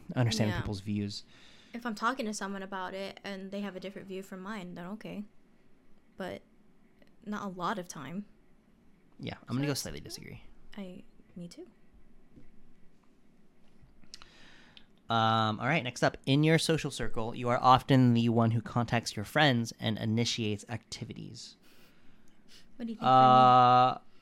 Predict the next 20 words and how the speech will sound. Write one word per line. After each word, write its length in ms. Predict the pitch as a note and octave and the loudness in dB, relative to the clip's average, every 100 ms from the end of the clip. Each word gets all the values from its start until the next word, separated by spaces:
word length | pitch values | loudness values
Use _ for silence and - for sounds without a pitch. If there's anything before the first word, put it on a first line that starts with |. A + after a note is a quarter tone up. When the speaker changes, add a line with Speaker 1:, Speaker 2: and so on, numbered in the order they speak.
| - - - - - - - - - - - | -20 -18 -18 -18 -20 -20 -20 -20 -20 -20 -14
Speaker 1:
for 140 | C3 | -10
you, 360 | B2 B2 C3 C3 | -8 -4 -2 -2
it's 140 | B2+ | -4
gonna 180 | - A#2+ | -4 -6
be 640 | A#2 A#2+ - A2 A2 A2 - _ | -4 -6 -6 -8 -8 -10 -14 _
a, 40 | A2+ | -10
um, 480 | A2 G#2 G#2 G#2 G#2 - - _ _ - _ _ _ _ _ - _ _ | -8 -6 -8 -10 -14 -20 -20 _ _ -20 _ _ _ _ _ -20 _ _
medium 580 | A#2+ G#2+ A2 A2+ B2+ B2+ | -12 -8 -8 -6 -4 -4
agree. 440 | C3+ C3+ D3 D#3 D#3+ - | -6 -6 -4 -4 -6 -14
Speaker 2:
I 60 | G3+ | -14
agree. 380 | F#3+ - C4+ C4 - _ - - | -14 -14 -16 -16 -20 _ -20 -10
Speaker 1:
And 100 | C3 | -6
then 200 | A#2 A#2 | -4 -4
what, 180 | A#2 A2+ - - - | -6 -8 -14 -20 -10
I 100 | A#2+ | -10
feel 160 | B2 | -6
like 120 | C3 B2 | -8 -8
for 160 | A#2+ | -10
me, 460 | A#2 A#2 A2+ A2+ G#2+ | -6 -4 -4 -6 -8
it's, 360 | A2+ - - | -12 -16 -18